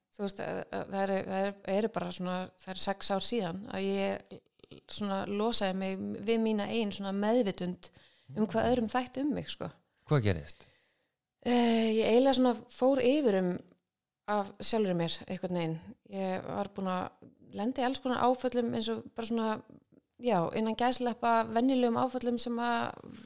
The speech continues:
Speaker 1: fólk lendir í. Sem ég nenni, nenni ekkert eitthvað að fara að tví-, eh, hérna, að s-, segja frá hérna, það skiptir engu máli, en ég svona einhvern veginn rakst á vegg með sjálfa mig. Ég var að fara illa með sjálfa mig og ég bara tók mig í gegn, fór bara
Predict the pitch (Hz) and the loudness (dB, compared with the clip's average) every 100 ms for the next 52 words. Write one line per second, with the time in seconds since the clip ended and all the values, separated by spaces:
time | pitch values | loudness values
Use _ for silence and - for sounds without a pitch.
0 | - - 247 240 - 247 254 247 233 185 | -20 -6 -4 -4 -2 0 2 2 2 2
1 | - _ _ _ _ _ _ _ - - | -4 _ _ _ _ _ _ _ -14 -8
2 | 190 185 170 185 180 - - 190 196 202 | -4 -2 -2 -4 -6 -12 -10 -8 -8 -8
3 | 190 208 196 208 202 - - - - - | -6 -6 -4 -4 -4 -8 -20 -20 -20 -20
4 | - - 202 - 226 233 - 226 208 208 | -20 -10 -8 -2 -2 -2 -4 -4 -2 -2
5 | 208 214 - - - - 233 233 247 233 | -2 -4 -4 -6 -4 0 0 0 0 0
6 | 247 196 185 - 220 226 226 - 226 233 | 0 0 -2 -2 -2 0 0 0 0 4
7 | 254 247 185 180 202 220 220 226 240 233 | 6 6 4 2 2 2 0 0 0 0
8 | 262 302 - 277 226 226 - 226 208 190 | -2 0 0 4 4 2 0 0 2 2
9 | 180 180 180 - _ _ _ _ 202 196 | 2 0 -2 -8 _ _ _ _ -4 -4
10 | 208 233 214 208 196 185 190 175 175 170 | 0 0 0 0 0 0 0 0 -2 -4
11 | - _ _ _ _ _ _ 202 220 226 | -8 _ _ _ _ _ _ 2 2 2
12 | 196 233 285 311 240 294 - - - _ | 0 2 4 4 4 2 0 -4 -20 _
13 | - 208 214 208 196 190 | -8 -6 -2 0 2 0